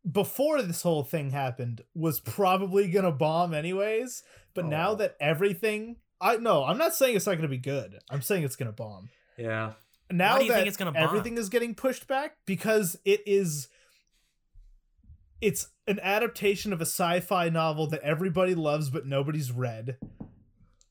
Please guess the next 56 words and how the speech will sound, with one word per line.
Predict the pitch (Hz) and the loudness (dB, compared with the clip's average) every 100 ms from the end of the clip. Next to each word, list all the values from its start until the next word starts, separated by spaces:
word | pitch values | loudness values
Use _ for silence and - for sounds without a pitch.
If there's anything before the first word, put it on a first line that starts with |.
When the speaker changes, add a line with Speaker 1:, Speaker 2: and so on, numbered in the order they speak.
| _ - | _ -6
Speaker 1:
That's | 196 220 - | -4 -4 -6
pretty | - 208 | -4 -4
much | 156 - | -4 -6
it, | 135 101 | -10 -10
Speaker 2:
I | 107 139 | -4 2
did | 165 165 | 4 4
Speaker 1:
actually. | 131 | 4
Speaker 2:
loan | 147 156 | 2 2
you | 131 | -2
my | 117 110 | -2 -2
copy. | 123 127 127 95 - _ _ - | 0 0 -2 -14 -18 _ _ -4
One | 127 131 | -2 -2
of | 107 | -6
you. | 98 101 - | -10 -12 -8
Speaker 1:
You | 180 | -2
did. | 196 302 220 - _ _ - | 0 2 0 -4 _ _ -6
You | 175 | -2
did. | 233 156 127 | 0 0 0
You | 151 | -2
loaned | 175 196 | -2 -2
it | 147 | -6
to | 170 | -2
me, | 165 175 | -2 -2
and | 160 | -2
as | 147 - | -4 -4
soon | 185 185 | -4 -2
as | 165 | -2
I'm | 156 | -4
finished | 127 175 156 - - | -4 -4 -4 -8 -8
reading | 160 160 151 | -6 -4 -4
The | 135 | -4
Long | 131 139 139 127 | -2 -2 -2 -2
Goodbye, | 127 120 117 117 104 | -4 -4 -6 -8 -12
I | |
will | 110 104 | -14 -16
read | 101 | -10
Speaker 2:
Well, | 113 117 | -4 0
Speaker 1:
it. | |
Speaker 2:
all | 131 135 | 4 4
I | |
have | 131 | 2
to | 113 | -4
say | - 113 | -4 -2
is | 110 | -2
I | 113 | -4
am | 113 110 - _ _ _ | -4 -8 -14 _ _ _
so | - - - 156 127 | -14 -12 -6 -2 -2
excited | 123 123 113 110 | -2 -2 -4 -6
for | - 110 | -10 -6
Dune | 113 110 110 | -4 -4 -6
because | 110 107 107 | -8 -8 -8
it's | 107 - | -8 -6
like | 120 143 135 | 0 0 0
Star | - 170 175 | -2 0 2
Wars, | 123 110 104 98 - - 110 | 2 0 -2 -6 -14 -16 -8
but | 113 104 - | -4 -4 -8